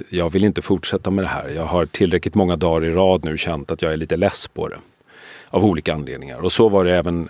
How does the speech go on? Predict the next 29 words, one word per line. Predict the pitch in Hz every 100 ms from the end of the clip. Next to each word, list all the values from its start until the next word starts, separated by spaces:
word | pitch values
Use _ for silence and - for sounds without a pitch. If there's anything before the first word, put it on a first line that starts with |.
| -
eh, | 85
hoppet | 87 95 - -
från | 92
tidningsvärlden, | 85 104 85 82 101 113 110 95 82 - - - - _ -
eh, | 78 73 73 73 -
var | 87 76
så. | - 80 76
Hoppet | 92 95 - -
från | 92 85 82 82 -
konsultvärlden | 95 87 101 82 - 98 104 98 78
var | 76 67
så. | - 80 78 -
När | - 92
jag | 95 92
till | 101
sist | - 139 - -
landade, | 104 92 92 92
det | 90
är | 95
nio | 104 92
år | 98 117
sedan | - 80
nu, | 78
när | 82
jag | 85
landade | 87 85 80 80
i | 85
den | 80
här, | 82 80